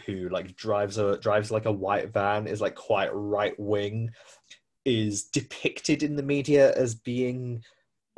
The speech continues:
working class salt of the earth, but is actually more just, like, a bit of a wanker who has, like, a modicum of privilege, but not a huge amount.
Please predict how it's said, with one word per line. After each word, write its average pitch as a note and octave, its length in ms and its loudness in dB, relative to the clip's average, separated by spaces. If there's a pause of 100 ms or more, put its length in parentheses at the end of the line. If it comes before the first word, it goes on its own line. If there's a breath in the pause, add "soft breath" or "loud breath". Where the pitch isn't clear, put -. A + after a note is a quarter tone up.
(380)
working A#2 480 2
class A#2+ 340 0
salt A#2 340 4
of A2+ 80 -6
the A#2 140 2
earth, A#2+ 320 2
but G#2 120 -6
is A2 220 -4 (140)
actually G#2 840 -6 (500)
more A2+ 520 2
just, G#2 260 -4
like, G#2 180 -4
a A2+ 60 -6
bit G#2 220 -6
of G2+ 100 -6
a G2+ 100 -2
wanker F#2+ 680 -6
who G2 160 -10
has, F#2+ 260 -8
like, G2 160 -10
a A2 60 -6
modicum G2+ 640 -4
of G2+ 180 -12
privilege, G2 500 -6
but - 120 -12
not F2 160 -10
a - 40 -18
huge G#2 300 -8
amount. E3 400 -6